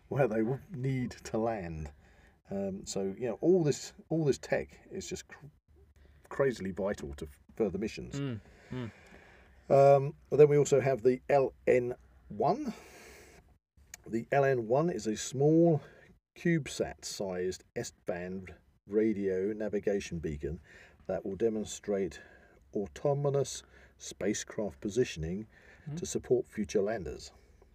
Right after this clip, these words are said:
Speaker 1: Radio beacons like the L N one can guide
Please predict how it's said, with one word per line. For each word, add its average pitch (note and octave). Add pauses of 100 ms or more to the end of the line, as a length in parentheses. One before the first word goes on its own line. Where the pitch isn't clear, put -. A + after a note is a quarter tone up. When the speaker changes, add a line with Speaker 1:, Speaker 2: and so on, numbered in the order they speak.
(160)
Speaker 1:
Radio C#3
beacons G#2
like G2+
the G2 (360)
L G#2
N F2+
one F#2+ (480)
can F#3+
guide G#2